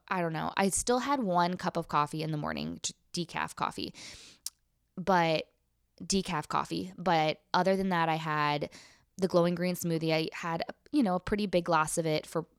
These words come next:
for a late breakfast, and then kind of sipped it throughout the afternoon. And then I ended up eating, I tried to eat pretty clean, um, more lean protein and veggies for the most part. I did have a little chocolate and,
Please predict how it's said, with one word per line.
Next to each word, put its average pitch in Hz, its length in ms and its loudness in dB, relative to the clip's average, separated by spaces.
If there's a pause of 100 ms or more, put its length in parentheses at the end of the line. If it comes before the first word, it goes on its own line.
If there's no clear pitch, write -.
for 165 140 0
a 160 60 4
late 160 320 -2
breakfast, 175 540 0
and 170 180 0
then 151 420 0 (540)
kind 185 200 0
of 170 80 -2
sipped - 320 0
it - 140 2
throughout 165 240 2
the - 100 -4
afternoon. 147 680 -4 (720)
And 185 160 -2
then 165 340 -2
I 170 240 0
ended 175 300 -2
up 160 220 2
eating, 147 600 -2 (720)
I 247 100 4
tried 294 220 0
to - 100 -6
eat - 180 -6
pretty 180 220 0
clean, 139 480 -6
um, 87 420 -2
more 170 400 2
lean 165 240 -2
protein 156 600 -2
and 151 240 -2
veggies 185 600 0 (160)
for - 180 -4
the 208 60 2
most 208 240 0
part. 202 140 2
I 185 60 4
did 165 160 -2
have 160 160 -6
a 156 40 -4
little 156 220 -4
chocolate 151 480 -2
and, 151 400 -4